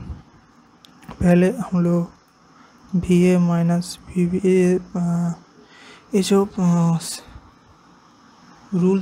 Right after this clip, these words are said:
था, अ, voltage rule, वो यूज़ करने वाला हूँ। हम्म, तो इसमें क्या होगा, basically B ए, हम्म,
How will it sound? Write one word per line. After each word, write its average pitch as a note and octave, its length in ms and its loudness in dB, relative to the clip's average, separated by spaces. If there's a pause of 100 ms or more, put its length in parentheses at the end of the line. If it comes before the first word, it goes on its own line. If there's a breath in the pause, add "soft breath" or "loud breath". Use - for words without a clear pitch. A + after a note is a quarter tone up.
(100)
था, F3 80 -4
अ, E3+ 880 -4 (1300)
voltage F3 460 -2
rule, E3+ 200 -4 (220)
वो F3 220 2
यूज़ E3+ 240 0
करने E3+ 280 0
वाला E3 220 0
हूँ। F#3+ 160 -4 (220)
हम्म, F3 260 2
तो F#3+ 240 2
इसमें F#3+ 540 -2
क्या F#3+ 180 -2
होगा, F#3+ 240 -2 (560)
basically F#3+ 500 -2 (600 loud breath)
B E3+ 200 4 (100)
ए, G3+ 100 2
हम्म, E3+ 680 2